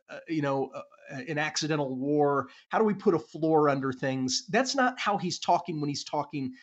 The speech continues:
to his party leadership. He's saying, "We have a moment of opportunity. It's finite. We need to move. And Europe is already in chaos.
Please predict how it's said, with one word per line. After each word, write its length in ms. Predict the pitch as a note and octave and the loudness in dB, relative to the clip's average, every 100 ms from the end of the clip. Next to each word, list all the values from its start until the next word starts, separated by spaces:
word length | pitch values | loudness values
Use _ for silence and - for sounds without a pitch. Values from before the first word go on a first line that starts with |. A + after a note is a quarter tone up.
| _ - | _ -6
to 100 | C#3+ | -4
his 160 | C3+ | -4
party 320 | - C#3 C3 B2+ | -2 0 0 0
leadership. 580 | C3 C#3+ C3 - G#2 - _ _ | -2 -2 -2 -4 -8 -12 _ _
He's 220 | G#3+ G3+ | 0 4
saying, 320 | G#3+ F3 D3+ C#3 | 4 4 0 -2
"We 180 | G3+ A3+ | 2 4
have 320 | F#3+ D#3+ C3+ - | 6 6 2 -4
a 80 | C#3+ | -4
moment 420 | C#3 D#3 A#3 C4+ | 4 6 6 6
of 80 | B3+ | 6
opportunity. 800 | A3 A3 G3 E3+ D3+ D3 D3 D3 _ _ | 6 4 -2 0 0 0 -2 -6 _ _
It's 220 | D3 D3 - | -6 -4 -6
finite. 760 | - G#3 G3+ A3 A3+ A3+ - - _ _ C3+ | 0 4 6 6 4 2 -2 -8 _ _ -6
We 180 | C#3 | -2
need 340 | C#3+ E3+ B3+ B3+ | 2 6 8 8
to 80 | G3+ | 6
move. 560 | E3 E3 D#3+ D#3+ D3+ - _ - | 6 6 6 4 0 -12 _ -4
And 180 | D3+ D3 | -2 2
Europe 380 | E3 A#3 A#3 | 8 8 8
is 160 | G3 D#3 | 4 4
already 380 | F#3 F3 E3 C#3+ | 6 6 6 2
in 100 | C3 | 0
chaos. 720 | - B3+ A#3+ G#3+ G3+ - | 0 2 4 4 4 2